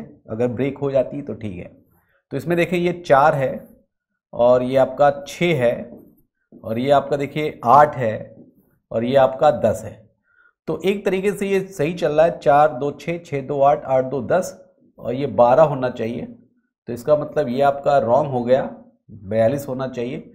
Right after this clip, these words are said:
और बयालीस के बाद ये आपका चौदह होना चाहिए। देखें फ़ोर्टी टू और फ़ोर्टीन अगर हम ऐड करते हैं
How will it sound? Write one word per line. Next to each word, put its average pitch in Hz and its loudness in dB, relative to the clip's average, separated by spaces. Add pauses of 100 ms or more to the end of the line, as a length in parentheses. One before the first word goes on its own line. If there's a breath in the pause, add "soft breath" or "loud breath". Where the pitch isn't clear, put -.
(360 soft breath)
और 113 -8
बयालीस 127 2
के 151 -6
बाद 147 4
ये 143 2
आपका 139 0
चौदह 127 0
होना 123 -2
चाहिए। 113 -8
देखें - -12
फ़ोर्टी 160 -4
टू 170 -4
और 160 2 (100)
फ़ोर्टीन 151 -6
अगर 139 0
हम 135 -8
ऐड 127 2
करते 113 -6
हैं 120 -6